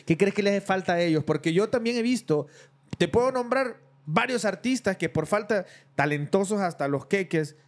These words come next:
pero por falta de disciplina. Nango, va, Nango, así estuvo de muchas cosas increíbles, pero también siento yo que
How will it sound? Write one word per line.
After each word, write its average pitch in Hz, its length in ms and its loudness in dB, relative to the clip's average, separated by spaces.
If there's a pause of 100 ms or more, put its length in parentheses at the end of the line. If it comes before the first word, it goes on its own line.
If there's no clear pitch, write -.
(120)
pero 147 220 0
por 139 180 0
falta 175 300 0
de 170 80 2
disciplina. 151 600 -2
Nango, 180 400 0
va, 131 400 -4
Nango, 143 380 0 (180)
así 131 360 -2
estuvo 170 640 2 (340)
de 120 120 -6
muchas 202 340 -4
cosas 190 300 -10
increíbles, 165 600 0
pero 135 200 -2
también 139 300 -4
siento 175 320 -2
yo 151 180 0
que 135 200 -4